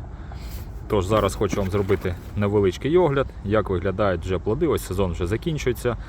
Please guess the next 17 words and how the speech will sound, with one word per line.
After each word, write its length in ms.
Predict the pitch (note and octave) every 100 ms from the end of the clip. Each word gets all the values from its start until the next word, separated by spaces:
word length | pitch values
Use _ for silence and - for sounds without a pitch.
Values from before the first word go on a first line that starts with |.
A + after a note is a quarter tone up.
| - -
але 200 | A2 D#3
ще 280 | D#3+ G#2 A2 -
можна 340 | F#2 F#2+ F#2
спробувати 640 | F2 - G2+ F#2+ F2+ E2+ F2
скуштувати. 760 | - F#2 - F2+ F2 D#2 E2 - - - -
До 60 | F#2
речі, 240 | F#2 - F#2
ось 100 | F2
до 100 | G2+
вашої 320 | F2+ - A#2
уваги, 240 | E3+ B2
це 140 | - E2+
ось 60 | D#2+
такий 340 | - E2+ F2 - - - - - -
привид 380 | G#2+ G#2+ F2+ F2 - - -
персиковий 760 | - E3+ D#3 D3+ - C#3+ C#3+ C3 - A#2+
Ghost 280 | C3 B2+